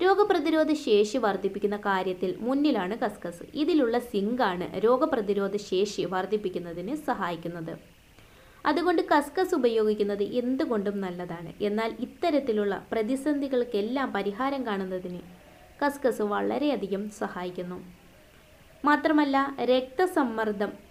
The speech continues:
ആ, ഇന്നത്തെ കാലത്ത് വളരെയധികം ആരോഗ്യത്തിന് വില്ലനാവുന്ന ഒന്നാണ് രക്തസമ്മർദ്ദം. എന്നാൽ, ആ,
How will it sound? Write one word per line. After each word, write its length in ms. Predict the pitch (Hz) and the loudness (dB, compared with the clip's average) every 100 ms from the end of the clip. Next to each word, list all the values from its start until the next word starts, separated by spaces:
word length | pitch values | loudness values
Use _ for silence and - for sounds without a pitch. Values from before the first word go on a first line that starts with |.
| - | -8
ആ, 140 | 202 196 | -4 -2
ഇന്നത്തെ 480 | 214 254 311 311 302 | 0 0 2 0 0
കാലത്ത് 340 | 208 202 208 | 0 0 -2
വളരെയധികം 880 | 226 196 208 285 349 330 220 202 196 | -2 0 2 0 0 -2 0 -2 -2
ആരോഗ്യത്തിന് 520 | 196 202 214 214 214 | -2 2 2 0 -2
വില്ലനാവുന്ന 680 | 208 196 196 220 196 185 214 | -2 -2 -2 -2 -2 -4 -4
ഒന്നാണ് 520 | 208 180 180 165 190 - - - 190 | -4 -6 -6 -8 -10 -12 -20 -10 -6
രക്തസമ്മർദ്ദം. 760 | 190 - 208 190 185 180 208 | -6 -4 -6 -6 -8 -6 -2
എന്നാൽ, 280 | 262 302 330 - - - | 0 0 0 -6 -18 -20
ആ, 400 | - 226 226 226 | -8 -2 0 0